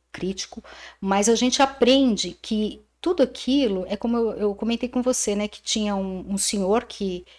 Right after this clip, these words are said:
ele chamava Luiz, e a gente, ele morava no hospital, porque ele não tinha nem, e ele não saía mais da cama, então eu não sei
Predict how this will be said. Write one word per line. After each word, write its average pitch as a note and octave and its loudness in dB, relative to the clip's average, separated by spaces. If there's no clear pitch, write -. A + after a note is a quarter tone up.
ele F#3+ -6
chamava F3 -2
Luiz, G3+ -4
e F#3+ 0
a F3+ 6
gente, F#3+ -2
ele G#3 -2
morava A3 6
no D#3+ -4
hospital, D#3 -6
porque - -12
ele F#3+ -4
não G3+ 2
tinha G3+ -2
nem, G3 -2
e F#3+ -2
ele F#3+ -2
não G3+ -2
saía G#3 -2
mais G3+ -2
da G3+ -2
cama, G3 -2
então G#3+ -4
eu A#3 -2
não B3 0
sei B3+ 2